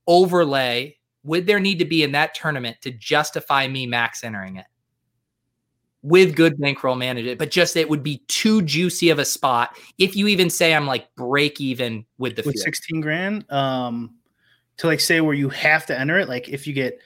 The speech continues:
Speaker 2: if it was, like, half filled.
Speaker 1: Half
Speaker 2: If you
Speaker 1: filled would
Speaker 2: have
Speaker 1: be
Speaker 2: to,
Speaker 1: like, you just
Speaker 2: you have
Speaker 1: gotta
Speaker 2: to enter
Speaker 1: fire.
Speaker 2: it.
Speaker 1: Yeah.
Speaker 2: Yeah, that's like, what, how much was it? Two, two thousand, twenty-five hundred?
Speaker 1: Yeah, yeah, I think it was, yeah, I think around twenty-five hundred.
Speaker 2: Yeah.
Speaker 1: Yeah.
Speaker 2: I think that's,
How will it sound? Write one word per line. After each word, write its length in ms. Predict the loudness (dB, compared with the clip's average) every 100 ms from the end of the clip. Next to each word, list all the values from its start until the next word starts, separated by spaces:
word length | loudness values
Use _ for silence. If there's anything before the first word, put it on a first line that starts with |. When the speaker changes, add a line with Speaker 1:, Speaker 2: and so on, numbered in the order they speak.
| _ _ _
Speaker 2:
if 80 | -4
it 60 |
was, 200 | -2 -4
like, 180 | -4 -6
half 240 | -6 -6 -6
filled. 360 | -8 -8 -10 _ _ _ _ _
Speaker 1:
Half 260 | 2 4 4
Speaker 2:
If 80 | 4
you 60 |
Speaker 1:
filled 220 | 4 4 4
would 100 | 2
Speaker 2:
have 60 |
Speaker 1:
be 100 | 4
Speaker 2:
to, 60 | 2
Speaker 1:
like, 240 | 2 0
you 120 | -2 -4
just 240 | -4 0
Speaker 2:
you 60 | 0
have 80 | 0
Speaker 1:
gotta 40 |
Speaker 2:
to 60 | -4
enter 100 | -4
Speaker 1:
fire. 140 | -6 -8
Speaker 2:
it. 40 | -14 _ _
Speaker 1:
Yeah. 160 | -8 -6
Speaker 2:
Yeah, 100 | -6
that's 240 | -8 -4
like, 160 | -4 -2
what, 160 | -2
how 100 | 0
much 180 | 0 0
was 160 | 0 0
it? 160 | -2 -6 -4
Two, 220 | -2 -2 _
two 160 | -8 -4
thousand, 320 | -2 -2 -4
twenty-five 320 | -6 -4 -2
hundred? 240 | -4 -6 -12 _ _ _ _ _ _ _ _ _
Speaker 1:
Yeah, 220 | -2 0 2
yeah, 260 | 4 4
I 80 | 2
think 240 | 0 0
it 100 | 0
was, 300 | 2 2 2
yeah, 180 | 0 0
I 60 | 0
think 180 | -4 -2
around 260 | 0 0
twenty-five 440 | -2 -8 -4 -4 -2
hundred. 320 | -6 -8 -10 _ _ _ _ -16
Speaker 2:
Yeah. 260 | -14 -14 -16 _ _ _ _ _ _ _ _
Speaker 1:
Yeah. 240 | -14 -14 -16 _ _ _ _ _ _ _ _ _ -12
Speaker 2:
I 60 | -10
think 180 | -8
that's, 360 | -10 -12 -12 -16